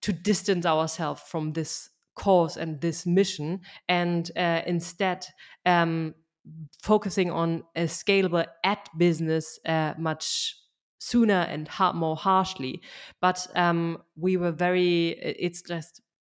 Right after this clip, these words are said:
it's just our core, um, that, that we think that this, mm, opinion mechanism and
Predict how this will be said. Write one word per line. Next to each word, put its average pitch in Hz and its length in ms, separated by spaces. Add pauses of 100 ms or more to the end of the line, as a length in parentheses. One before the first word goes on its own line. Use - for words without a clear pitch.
it's - 160
just 185 180
our 180 220
core, 175 580 (420)
um, 175 560
that, 170 440 (880)
that 165 220
we 180 400 (340)
think 185 300
that 170 260
this, - 380 (280)
mm, 160 460 (640)
opinion 226 500
mechanism 143 760 (440)
and 170 400